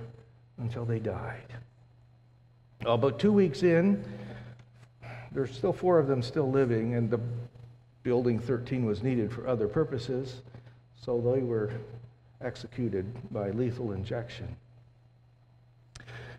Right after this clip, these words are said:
Father Kolb was forty-seven years old when he died.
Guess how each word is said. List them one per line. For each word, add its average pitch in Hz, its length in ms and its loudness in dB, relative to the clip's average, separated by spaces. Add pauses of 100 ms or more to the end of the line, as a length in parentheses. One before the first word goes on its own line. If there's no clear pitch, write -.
(380)
Father 285 300 2
Kolb 233 240 6
was 180 120 4
forty-seven 214 680 2
years 170 240 4
old 170 240 2
when 135 140 0
he 127 100 0
died. 98 480 0